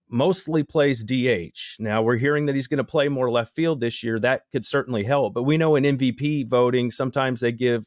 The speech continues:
credit to guys that play more defense. And the other thing, stolen bases. Now, Seager only had a couple last year, so that didn't really work in his favor. That's not something Yordan's gonna do. He, he doesn't steal bases. He doesn't even a-, attempt to steal bases.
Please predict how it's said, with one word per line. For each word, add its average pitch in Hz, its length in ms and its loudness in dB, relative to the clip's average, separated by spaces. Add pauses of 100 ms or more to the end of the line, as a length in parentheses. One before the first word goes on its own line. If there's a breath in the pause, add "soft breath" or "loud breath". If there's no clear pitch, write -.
(120)
credit 113 340 0
to 123 80 -8
guys 113 240 0
that - 120 -12
play 110 180 0
more 98 180 -2
defense. 120 520 -2 (380 soft breath)
And 123 100 2
the 143 60 4
other 262 160 2
thing, 120 220 -2
stolen 139 480 0
bases. 107 580 -2 (300 soft breath)
Now, 131 140 0
Seager 185 440 2
only 135 180 2
had 131 140 2
a - 40 -2
couple 131 360 0
last 101 340 0
year, 101 140 -4
so 110 200 -2
that 131 180 0
didn't 139 180 -2
really 127 180 0
work 120 300 0
in 101 80 -4
his 117 220 -2
favor. 143 440 -2 (720 soft breath)
That's 170 240 -2
not 202 160 0
something 185 280 0
Yordan's 170 380 2
gonna 147 180 0
do. 117 360 0
He, 135 160 0
he 147 120 0
doesn't 131 360 0
steal 135 260 -2
bases. 131 480 -2
He 131 140 -2
doesn't 127 280 0
even 117 220 2
a-, 101 60 0
attempt - 480 -2
to 123 80 -8
steal 107 320 -2
bases. 104 560 -4